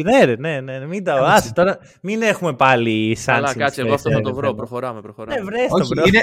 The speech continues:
Speaker 1: είναι αυτό που σου λέω, ήταν τέσσερα πέντε λέγαμε, συζητάγαμε Αρμάνι Ολυμπιακός και σας λέω εγώ, ρε παιδιά, είναι και Μονακό. Και ά-,
Speaker 2: Μμμ.
Speaker 1: άκουσα τα ίδια που ακούγεται τώρα.
Speaker 2: Καλά.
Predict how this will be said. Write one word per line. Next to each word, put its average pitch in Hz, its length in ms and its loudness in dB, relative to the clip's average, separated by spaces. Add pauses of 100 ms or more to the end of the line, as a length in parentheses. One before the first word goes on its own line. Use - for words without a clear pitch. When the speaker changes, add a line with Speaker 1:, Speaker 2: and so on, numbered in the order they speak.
Speaker 1:
είναι 214 120 2 (180)
αυτό 233 180 0
που 220 60 -2
σου 226 120 -2
λέω, 226 100 4
ήταν 214 220 4
τέσσερα 220 320 4
πέντε 208 200 2
λέγαμε, 196 300 2
συζητάγαμε 175 440 0
Αρμάνι 180 200 0
Ολυμπιακός 175 360 0
και 220 80 -6
σας 190 160 -4
λέω 214 140 4
εγώ, 208 260 2
ρε 214 60 -2
παιδιά, 220 180 0
είναι 240 100 2
και 220 80 -6
Μονακό. 202 500 0 (120)
Και 226 200 -4
ά-, 180 140 2
Speaker 2:
Μμμ. 110 100 -16
Speaker 1:
άκουσα 180 300 2
τα 156 100 0
ίδια 160 140 2
που 143 60 0
ακούγεται 147 320 -2
τώρα. 131 100 2
Speaker 2:
Καλά. 147 320 4